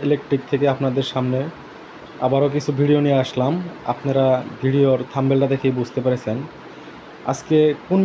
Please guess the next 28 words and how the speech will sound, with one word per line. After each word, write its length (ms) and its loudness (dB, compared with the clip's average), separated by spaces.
বিষয়ে 320 4
বা 80 6
কী 160 2
নিয়ে 180 4
আপনাদের 340 -2
সাথে 240 -2
আমি 100 0
আলোচনা 380 0
করব। 160 -2
আজকে 240 -4
ভিডিওর 400 2
মাঝে 260 2
আপনাদের 300 0
সাথে 200 -2
আমি 180 2
আলোচনা 360 0
করব 180 0
যে 120 6
ইসি 260 0
মোটর 300 6
এবং 140 4
কি 100 0
ডিসি 300 2
মোটর 280 4
এবং 140 0
ষাট 200 0
ভোল্ট 260 4
চার্জারের 460 2